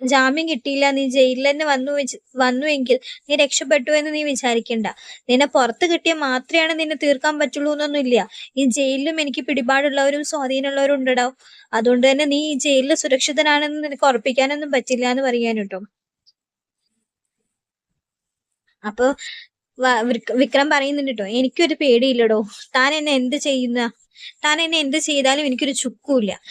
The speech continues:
ഇനി താൻ എന്നെ കൊന്നാലും എനിക്കതൊരു പ്രശ്നമല്ല" എന്ന് പറയാൻ ട്ടോ വിക്രം. അപ്പൊ വാസവൻ പറയുന്നുണ്ട്, "നിന്റെ ഭാര്യ തന്നെ നിനക്ക് എതിരായി നിൽക്കുമ്പോ നിനക്ക് എവിടുന്നാണ് ഇത്ര ആത്മവിശ്വാസം? സാധാരണ എല്ലാ കേസിൽ നിന്നും നിന്നെ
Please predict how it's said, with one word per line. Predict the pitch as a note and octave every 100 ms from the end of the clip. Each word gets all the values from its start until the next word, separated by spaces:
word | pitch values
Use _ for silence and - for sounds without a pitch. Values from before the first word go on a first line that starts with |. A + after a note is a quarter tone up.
| - -
ഇനി | D#4+
താൻ | D4+ C#4 E4
എന്നെ | E4 E4
കൊന്നാലും | C4+ B3 C4+ D#4+ F4+
എനിക്കതൊരു | D#4 D#4+ C#4+ B3+
പ്രശ്നമല്ല" | G#3+ - C#4 C#4+ B3+
എന്ന് | B3
പറയാൻ | B3+ A3+ A#3 A3+
ട്ടോ | G#3
വിക്രം. | G#3 G3+ F#3+ G3+ _ _ _ _ _ _ _ _ _ _ _ _ _ _ _ _ _ _ _ _ -
അപ്പൊ | A3+ C#4+
വാസവൻ | B3 A3+ C4 C#4+
പറയുന്നുണ്ട്, | C4+ B3+ B3+ A#3+ G3 G3+ _ _ _ _ _ _ _ - - C4+
"നിന്റെ | C#4+ E4+
ഭാര്യ | D4+ C#4 C#4+ F4
തന്നെ | E4+ E4
നിനക്ക് | D4+ C#4
എതിരായി | C#4 C4 C#4 C#4+
നിൽക്കുമ്പോ | C#4 C#4 C4
നിനക്ക് | C4+ B3+ C#4
എവിടുന്നാണ് | B3+ B3+ C4 C#4 B3+ A#3+
ഇത്ര | B3 B3+ - - _ _ _ _ _ _ _ A3+
ആത്മവിശ്വാസം? | A3 B3+ B3+ A#3 A#3+ A3 G#3 G#3 _ _
സാധാരണ | - A#3+ G#3+ A#3+ B3+ D#4
എല്ലാ | C#4 D4+
കേസിൽ | E4 D#4 C#4
നിന്നും | D#4 D#4+
നിന്നെ | D#4